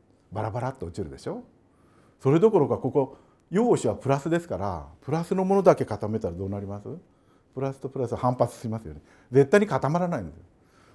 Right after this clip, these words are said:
ほんだらこれが固まって真ん中にあるなんてことは、図に書いてやっても考えちゃいけないんだけど、私もっと早いこと言ったら、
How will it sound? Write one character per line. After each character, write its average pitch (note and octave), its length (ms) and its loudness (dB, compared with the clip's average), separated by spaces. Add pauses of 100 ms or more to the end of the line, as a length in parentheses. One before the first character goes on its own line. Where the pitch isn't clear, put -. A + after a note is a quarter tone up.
ほ - 60 -4
ん - 40 2
だ G#3+ 60 8
ら C#3+ 60 4
こ - 140 0
れ G3+ 100 6
が G#3+ 100 0
固 F3 280 -4
ま G3 120 -2
っ G#3 60 -4
て G#3 100 2
真 C3+ 160 2
ん C3+ 40 2
中 D#3+ 200 0
に E3+ 80 -2
あ F3+ 140 -4
る F3+ 100 -10
な C3 120 -2
ん - 80 -6
て G2+ 100 -8
こ G2 100 -8
と G#2 120 -8
は、 F#2+ 280 -6
図 B2+ 100 0
に C#3+ 120 0
書 F3 160 0
い E3+ 100 0
て B2+ 80 -4
や A#2 60 0
っ A#2 40 0
て A#2 120 -12
も G2+ 140 -8 (640)
考 F#3 100 -8 (140)
え F#3 60 0
ち - 80 -4
ゃ G#2 40 0
い A2 40 -6
け A2 100 0
な F3+ 100 0
い C#3 60 -2
ん G#2 40 -6
だ F2 60 -6
け E2+ 80 -10
ど、 E2+ 160 -14 (280)
私 E3+ 300 -6
も A3 140 -2
っ D4 60 -10
と - 80 0
早 E3 180 4
い D3+ 60 4
こ D3 80 2
と C3 100 0
言 B2 80 -2
っ - 20 -18
た B2+ 100 -2
ら、 A2 220 0